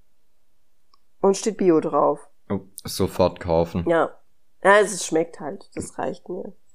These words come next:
Speaker 1: Es schmeckt. Zu gut, leider. Ich überlege auch, woher ich den nächsten Kasten kriege. Da, ich glaube, ich muss da mal die Mädchengang da anrufen, die früher immer bei ihr Platz geklaut hat. <laughs> Die müssen immer so einen Kasten Tee rausholen.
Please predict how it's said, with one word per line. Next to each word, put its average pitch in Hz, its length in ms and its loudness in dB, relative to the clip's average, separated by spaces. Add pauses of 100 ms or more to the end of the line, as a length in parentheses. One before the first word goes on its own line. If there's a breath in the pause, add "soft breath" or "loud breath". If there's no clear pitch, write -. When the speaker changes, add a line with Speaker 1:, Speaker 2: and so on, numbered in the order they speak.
(720)
Speaker 1:
Es - 80 -18
schmeckt. - 420 -6 (1400)
Zu 180 200 -4
gut, 156 260 -2
leider. 156 420 0 (400 soft breath)
Ich - 140 -16
überlege 185 420 4
auch, 175 280 4
woher 170 280 0
ich 170 120 -6
den 160 120 -6
nächsten 156 320 -10
Kasten - 400 -14
kriege. 165 500 -6 (640)
Da, 170 380 4
ich 175 160 -4
glaube, 180 220 6
ich 175 60 -6
muss 180 180 -6
da 190 80 0
mal 165 160 0
die 160 60 -4
Mädchengang 160 640 -2
da 156 140 -4
anrufen, 156 380 -8
die 156 80 -8
früher 165 340 0
immer 156 180 -2
bei 156 120 -4
ihr 165 180 -4
Platz - 320 -2
geklaut - 560 -6
hat. - 280 0
<laughs> - 600 -2
Die - 40 0
müssen 254 340 6
immer 196 220 6
so 190 100 -4
einen 175 180 -4
Kasten - 460 -4
Tee 180 220 -2
rausholen. 185 640 -2